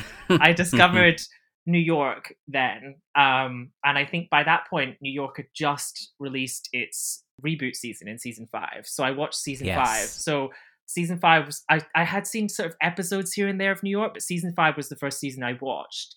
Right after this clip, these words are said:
Speaker 2: which was super interesting because then I went back and immediately watched seasons one to four, and obviously they were totally different to season five because it was, like, a whole new different cast in season five, which I didn't quite appreciate when I watched it for the first time. I became obsessed with New York,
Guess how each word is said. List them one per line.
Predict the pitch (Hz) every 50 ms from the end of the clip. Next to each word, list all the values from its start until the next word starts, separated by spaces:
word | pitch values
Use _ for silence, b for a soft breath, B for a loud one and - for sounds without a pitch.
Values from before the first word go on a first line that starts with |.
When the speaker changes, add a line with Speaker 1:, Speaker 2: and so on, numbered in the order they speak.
| B B
Speaker 2:
which | B 160 156 -
was | 180 170 -
super | 240 226 -
interesting | - 185 208 - 214 180 - 156 139
because | 131 135 - 151 135 - -
then | 160 160 160
I | 165
went | 156 160 156 151 - -
back | 151 147 143 - - 135
and | 135 139
immediately | 135 139 131 135 117 135 131
watched | 127 127 127 - -
seasons | - - 139 127 135 131 123 -
one | 131 127 123
to | - - _
four, | - 170 160 131 120 117
and | - - 123 123 127 -
obviously | 139 135 143 - - 139
they | 131 127
were | 123 123
totally | - - 147 135 - - 123 120
different | - 135 139 - 113 104
to | -
season | - - 107 - 117
five | 107 - 98 98 107 110 -
because | - 117 - 131 120 110 - 101 _ _ _ -
it | 123 120
was, | 117 117 -
like, | - 120 117 - - - _ _ -
a | 127
whole | - - 143 135 127 127
new | 120 120 120 - -
different | 135 - - 117 104 -
cast | - 147 143 139 - -
in | 123
season | - 120 110 113 107 -
five, | 110 107 104
which | 107 104 -
I | 123
didn't | 123 127 123 113
quite | - - 123 - -
appreciate | - - 135 131 - - 110 95
when | - 120
I | 120
watched | 110 107 104 - -
it | 120 -
for | - 107
the | 107
first | - 113 110 - -
time. | - 147 147 196 202 _ - 170
I | 160 -
became | - 165 170 175 156 147
obsessed | 143 - - - - 190 185 185 175 - -
with | 175 170
New | 156
York, | 143 135 120 107 107 113 117 -